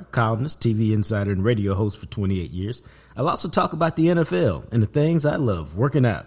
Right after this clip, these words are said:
streaming, food, and all things Dallas. My boy Big Joe in the Big Rig, one of my oldest friends, produces the show and occasionally chimes in with his thoughts on the Cowboys.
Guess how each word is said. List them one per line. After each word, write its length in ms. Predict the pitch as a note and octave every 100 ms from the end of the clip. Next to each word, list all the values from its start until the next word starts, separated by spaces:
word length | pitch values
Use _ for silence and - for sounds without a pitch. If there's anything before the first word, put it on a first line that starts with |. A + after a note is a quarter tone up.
| - _ -
streaming, 480 | - - D3+ G#2+ D#2 - -
food, 480 | - - D#3 F#3 B2
and 100 | G2
all 460 | B2+ D3 D#3+ E3
things 340 | E3+ D3 D3+ B2+
Dallas. 340 | A2+ E2 D#2
My 140 | A2+ B2
boy 240 | G#2+ B2
Big 240 | G2+ C#3
Joe 160 | G2 C3+
in 60 | A2+
the 60 |
Big 180 | A#2+ F#3
Rig, 280 | D3 F3 - - - -
one 120 | F#3+
of 40 | F#3
my 120 | E3+
oldest 340 | F#3 F3 D#3+
friends, 240 | - F#3 G#3
produces 480 | D#3+ C#3 E3+ D3+
the 80 | B2+
show 320 | - F3 G3+
and 160 | D#3 C3+
occasionally 560 | A#2+ - F3 D3 D3 C3
chimes 400 | D#3+ C#3+ C3+ C3
in 140 | C#3+
with 120 | C3
his 180 | B2 A#2
thoughts 280 | D3 B2+ -
on 80 | A#2
the 60 |
Cowboys. 520 | G2+ C3 C3 D3 F#3+